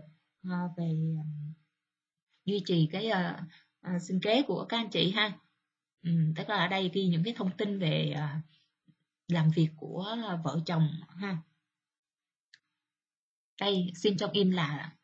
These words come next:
anh chị người Việt Nam đó, tức là cái người mà điền đơn, cái người đăng ký này á, có đi làm đó thì điền vào. Ở đây là chi cấp nghề nghiệp nè các anh chị. À, đó. Đây là tài sản ha, tài sản của cái, à, anh chị,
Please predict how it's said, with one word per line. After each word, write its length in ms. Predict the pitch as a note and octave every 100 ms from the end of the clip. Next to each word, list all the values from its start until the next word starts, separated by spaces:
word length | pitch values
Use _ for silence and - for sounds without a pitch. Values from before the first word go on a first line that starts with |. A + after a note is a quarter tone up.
| _ _ _ _ _ _
anh 200 | F#3 F#3+ E3
chị 200 | D3 D#3+
người 180 | F3
Việt 180 | D3+ D#3
Nam 220 | F#3+ F#3
đó, 160 | F3 G3+
tức 140 | A3+ A3+
là 80 | D#3+
cái 100 | A3+
người 380 | G3 D#3 D3 D3+
mà 340 | D3+ D3+ D#3 -
điền 220 | F3 D3+
đơn, 240 | E3+ F#3 F3+
cái 80 | A3+
người 160 | F3+
đăng 160 | D#3+ E3+
ký 180 | G#3 C4+
này 180 | G#3 D#3+
á, 120 | - - - -
có 200 | F#3+ B3+
đi 140 | G3+
làm 280 | F#3 E3 D#3
đó 60 | E3+
thì 100 | F3
điền 220 | D3+ D#3 D3+
vào. 220 | D#3+ D#3 - _ _
Ở 100 | F3+
đây 120 | G3+
là 80 | E3+ E3
chi 180 | F#3 F3+
cấp 240 | G3+ G#3
nghề 140 | F3+ D#3
nghiệp 220 | D#3 D#3+
nè 80 | E3 D#3+
các 80 |
anh 120 | G3+ F#3+
chị. 180 | D#3 D#3 - _ _ _ _
À, 220 | E3 E3 D3+ D#3 _ _ _ _ _ -
đó. 200 | D#3+ F#3 - _ _ _ _ _ -
Đây 80 | F3
là 100 | D#3+
tài 180 | D3+ D#3
sản 360 | - - F#3+ C#4
ha, 260 | C4 A3 -
tài 120 | - D#3+
sản 240 | - F#3
của 120 | -
cái, 140 | F3 G#3+
à, 260 | F3+ E3 -
anh 180 | E3+ D#3+
chị, 340 | D3 D#3+ D#3